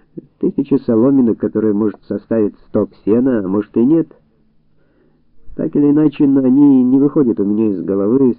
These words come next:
с июня тысяча девятьсот восемьдесят третьего года».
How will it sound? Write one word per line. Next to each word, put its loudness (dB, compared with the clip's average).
с -10
июня 0
тысяча -6
девятьсот -6
восемьдесят -4
третьего -4
года». -4